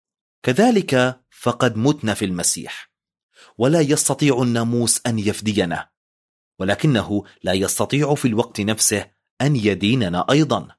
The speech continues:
ولكن قبل أن تأتي إلى المسيح، لم يكن باستطاعة الناموس أن يفديك، ولكنه كان يستطيع أن يدينك، لذا فقد كنت تحت سطوته، وقد كنت عبداً له.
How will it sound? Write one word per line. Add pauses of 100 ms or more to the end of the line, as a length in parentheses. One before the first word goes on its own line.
(1040)
ولكن
قبل
أن
تأتي
إلى
المسيح، (260)
لم
يكن
باستطاعة
الناموس
أن
يفديك، (540)
ولكنه
كان
يستطيع
أن
يدينك، (400)
لذا
فقد
كنت
تحت
سطوته، (880)
وقد
كنت (260)
عبداً
له.